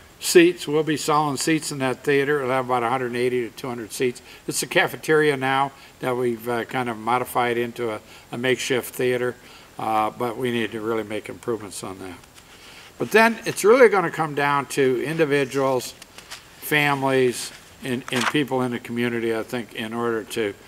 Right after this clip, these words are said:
step up and really support this. So to jumpstart the campaign, we're trying to consider how do we really engage the community and, and get off to a good start. We decided to do a,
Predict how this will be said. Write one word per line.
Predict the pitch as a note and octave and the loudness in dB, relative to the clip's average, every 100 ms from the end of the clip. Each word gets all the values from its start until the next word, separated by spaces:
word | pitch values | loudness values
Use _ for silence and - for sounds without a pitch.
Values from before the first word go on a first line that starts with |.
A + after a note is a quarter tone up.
| - - - - | -20 -20 -14 -8
step | A#2+ - B2+ | -4 0 2
up | B2+ B2 | 4 2
and | A#2 A2 | -2 -2
really | A#2 A2+ | -2 -2
support | - A2+ - G#2+ A2 | -4 -6 -4 -6 -6
this. | - - - - - - - - - - - | -10 -12 -12 -14 -18 -20 -20 -20 -20 -20 -16
So | - F3 E3+ - | 4 6 6 4
to | - E3 | 0 0
jumpstart | - A3+ C4+ - - F3+ E3+ | 4 6 6 2 6 6 6
the | D3+ | 0
campaign, | - E3+ D3+ B2+ D3+ B2+ F#2 F2 | -2 0 0 0 0 0 -2 -12
we're | G#2+ | -14
trying | - D3+ C#3 | -6 -4 -2
to | C3 - - - - - - | -4 -6 -14 -20 -20 -20 -16
consider | B2+ - C#3+ B2 | -6 0 0 2
how | C3 D#3+ | 6 6
do | D3+ | 6
we | B2+ A#2+ | 2 0
really | C#3 D#3+ D3+ | 2 4 4
engage | C3 B2 C3+ B2 | 2 0 0 0
the | - | -4
community | A#2+ B2 B2 A#2+ | -10 -6 -2 -2
and, | G#2+ G#2+ - | -4 -8 -12
and | G#2+ G#2 | -14 -12
get | G2+ C3+ | -4 -2
off | C3+ C3+ C3+ | 2 2 2
to | A#2+ | -4
a | |
good | A2 A#2 G#2 | -4 -6 -6
start. | - A2 G#2 G2 - - - - - - - - - | -8 -6 -6 -8 -14 -20 -20 -20 -20 -20 -20 -18 0
We | D#3+ | 2
decided | E3 - F3 E3 D#3+ | 4 6 6 8 6
to | C#3+ B2+ | 4 2
do | D3+ D3 | 4 4
a, | C3 | 4